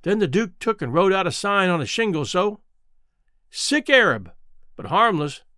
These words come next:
when not out of his head." And he nailed that shingle to a lathe and stood the lathe up four or five feet in front of the wigwam. Jim was satisfied.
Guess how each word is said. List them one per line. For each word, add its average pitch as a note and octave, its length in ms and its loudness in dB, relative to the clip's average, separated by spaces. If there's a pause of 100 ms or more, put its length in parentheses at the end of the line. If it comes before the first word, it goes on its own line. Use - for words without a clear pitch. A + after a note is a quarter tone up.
when A2+ 160 -8
not D#3 200 0
out D#3+ 160 2
of F#3+ 60 -8
his E3 100 -2
head." D#3 340 -4 (1120)
And D3 140 -2
he G#3+ 100 4
nailed B3 300 6
that A3 180 0
shingle G#3+ 360 0
to G3+ 200 0
a E3+ 40 4
lathe D3+ 480 0 (340)
and A2 100 -10
stood E3+ 240 -4
the A3+ 100 0
lathe A3 300 0
up G3+ 220 -2
four F#3+ 200 0
or - 40 0
five A3 340 -2
feet A3+ 220 -6
in C#3 60 -10
front D3+ 220 -4
of F#3 60 0
the G3+ 80 4
wigwam. C#3 520 -2 (1300)
Jim A#3+ 240 -2
was A3+ 120 -2
satisfied. D3+ 600 -4